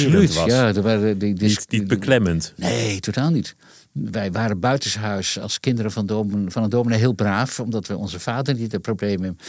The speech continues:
Speaker 1: wilden, wilden brengen. Maar, eh, binnenshuis was het een, eh, behoorlijk anarchistische bende.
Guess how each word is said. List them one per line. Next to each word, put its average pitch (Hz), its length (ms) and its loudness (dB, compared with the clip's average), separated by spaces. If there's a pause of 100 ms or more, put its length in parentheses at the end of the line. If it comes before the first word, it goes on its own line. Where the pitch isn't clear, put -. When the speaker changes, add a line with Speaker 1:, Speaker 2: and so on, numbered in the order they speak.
(240)
Speaker 1:
wilden, 92 580 -2
wilden 90 320 -8
brengen. 92 340 -2
Maar, 101 220 0 (320)
eh, - 140 -10 (260)
binnenshuis 110 840 -2
was 101 140 -6
het 98 180 -6
een, 95 240 -2
eh, 92 100 -2 (380)
behoorlijk 113 560 0
anarchistische 101 720 -4
bende. 147 400 0